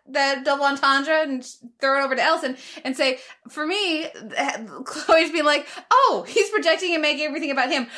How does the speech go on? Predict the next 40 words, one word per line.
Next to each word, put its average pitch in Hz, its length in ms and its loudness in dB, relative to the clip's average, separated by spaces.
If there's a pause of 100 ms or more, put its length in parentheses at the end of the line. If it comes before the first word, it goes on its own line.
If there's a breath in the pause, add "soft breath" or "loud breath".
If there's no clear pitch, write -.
(200 loud breath)
but 381 100 0
he's 403 180 6
not 453 260 4
mad 440 160 2
at 427 40 -6
the 415 100 -4
girlfriend. 427 460 2
He's 330 140 -2
mad 339 180 4
at, 320 360 -2
at 269 60 -8
the 320 80 -6
family." 339 760 0
Good. 339 220 4
I'm 269 200 2
in 277 100 0
the 254 80 0
clear. 339 560 -6
Like, 226 400 -4 (100)
did 240 160 0
a 220 60 -2
lot 208 340 2
to - 120 0
elevate 226 400 0
the 285 40 -6
<laughs> - 120 -8
case 294 180 0
of 247 80 -8
the 285 60 0
week 277 240 -6
for 277 80 -10
me. 311 180 -6 (160 loud breath)
What 294 160 2
did 285 160 -2
you 302 120 2
think 349 200 -2
about 247 220 0
the 240 60 -6
case, 233 300 0
Elson? 220 380 -8